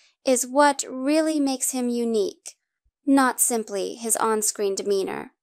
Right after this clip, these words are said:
While other racers might have their share of critics, Boosted G T is largely adored by the public. Fans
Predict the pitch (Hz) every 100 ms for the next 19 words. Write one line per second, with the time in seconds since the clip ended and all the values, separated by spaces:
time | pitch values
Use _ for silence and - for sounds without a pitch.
0 | _ _ _ _ _ _ _ - 247 240
1 | - 277 277 247 226 226 - 220 214 226
2 | 220 214 226 226 208 202 208 208 214 190
3 | - - 254 190 - - - - - _
4 | - 262 - 269 247 233 226 - 254 262
5 | - 277 254 247 254 269 269 294 285 226
6 | 214 190 185 - 202 190 196 - 208 -
7 | 76 - - _ _ _ _ _ _ -
8 | - 311 311 311 -